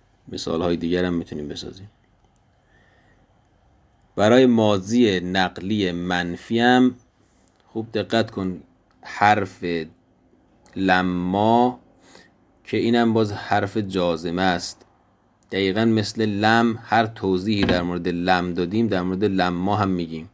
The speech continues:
که بر سر مضارع میاد، علامت رفع را از آخر مضارع حذف می‌کند،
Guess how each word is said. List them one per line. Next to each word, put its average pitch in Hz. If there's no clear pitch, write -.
که 92
بر 95
سر 101
مضارع 87
میاد، 110
علامت 90
رفع 92
را 85
از 85
آخر 90
مضارع 82
حذف -
می‌کند، 113